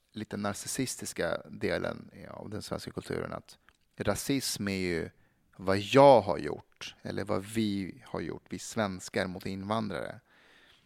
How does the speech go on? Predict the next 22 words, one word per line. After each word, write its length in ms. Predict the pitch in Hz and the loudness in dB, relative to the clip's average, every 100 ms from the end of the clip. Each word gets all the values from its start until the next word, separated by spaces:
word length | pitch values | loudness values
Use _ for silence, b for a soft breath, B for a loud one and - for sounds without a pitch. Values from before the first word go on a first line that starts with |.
| b _ - | b _ -12
Sen 300 | - 107 120 | -2 2 4
om 160 | 123 | 4
det 80 | 110 | 4
är 200 | 104 101 | 4 4
muslimer 720 | 101 101 - 120 120 110 101 | 0 -4 0 0 2 0 0
som, 480 | 95 - 92 92 92 | -2 0 0 0 -2
eh, 280 | 92 90 87 | -2 -2 -2
som 220 | - 92 | -4 -4
är 40 | 87 | -4
antisemitiska 720 | - 87 95 95 95 - 92 | -6 -8 -6 -6 -10 -8 -4
i 20 | |
Malmö, 580 | 107 113 101 123 131 - _ b b b b b b _ _ _ _ _ | -2 -2 -2 0 0 -2 _ b b b b b b _ _ _ _ _
det 80 | - | -6
är 20 | |
inte 160 | 123 117 | -6 -4
lika 220 | 98 - | -8 -8
in-, 120 | 90 73 _ _ _ _ | -12 -12 _ _ _ _
det 120 | - | -6
är 20 | |
inte 160 | 113 95 | -6 -6
lika 200 | 92 - | -10 -12
intressant. 840 | 76 - - 80 - - _ - | -14 -10 -6 -6 -6 -10 _ -16